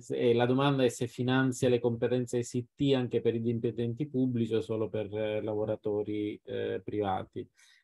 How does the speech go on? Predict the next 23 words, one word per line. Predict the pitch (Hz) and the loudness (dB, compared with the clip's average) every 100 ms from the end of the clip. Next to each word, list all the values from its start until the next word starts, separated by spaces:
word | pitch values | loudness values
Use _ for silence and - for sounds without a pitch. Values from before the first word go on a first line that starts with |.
| - | -4
Il, | 120 117 120 | 0 2 4
ehm, | 117 113 110 110 110 113 - | 4 6 6 4 0 -8 -10
il | 113 | -10
Fondo | - 135 131 | -2 0 2
per | 127 | 2
la | 127 | 4
Repubblica | 127 131 131 127 | 2 2 0 2
Digitale, | 123 127 131 135 175 160 131 110 | 2 2 0 0 2 4 4 2
eh, | - 120 113 113 | 0 2 4 4
si, | 113 - - 113 117 113 113 _ - _ - | 0 -8 -6 -2 0 -2 -6 _ -20 _ -6
eh, | 110 110 | 0 2
struttura, | 110 - 120 117 - 147 151 143 131 123 120 | 0 0 0 0 0 4 6 8 6 6 2
eh, | 127 113 113 | 4 6 6
rispetto | 117 - - 120 120 - 117 | 2 -4 0 0 0 2 4
a, | 113 113 113 110 _ _ _ - | 6 2 0 -4 _ _ _ -10
eh, | 110 107 104 104 104 104 107 104 104 101 - - | -6 -4 -4 -4 -6 -8 -10 -10 -8 -8 -10 -8
quindi | 120 113 107 | -4 0 0
s-, | - | -4
si | - - | -6 -2
attiverà | 113 - 123 120 120 | -2 -2 0 2 4
attraverso | 139 123 113 107 - | 2 0 0 0 -2
dei | 107 110 107 107 107 107 104 104 | -2 0 0 -4 -4 -4 -6 -4
bandi | 113 107 104 107 110 131 151 | 0 0 -2 -6 -2 -2 -2